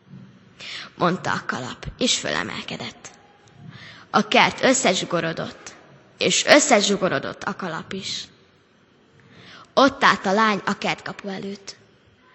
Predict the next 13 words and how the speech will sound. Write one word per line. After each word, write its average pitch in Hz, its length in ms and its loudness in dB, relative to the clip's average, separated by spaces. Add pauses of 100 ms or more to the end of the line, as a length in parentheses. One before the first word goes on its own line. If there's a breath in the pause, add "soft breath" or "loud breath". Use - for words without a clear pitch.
(380 soft breath)
A 202 80 -2
feje 285 320 6
magasságában 185 1080 0 (180)
egy 185 260 -4
jóformájú 180 760 2
fekete 156 520 -2
kalapocska 170 600 -6
libegett. 196 680 -8 (1700 soft breath)
"Most 277 500 8
elhagysz?" 262 800 12 (800)
kérdezte 185 580 -2
a 180 120 -6
lány. 196 260 -8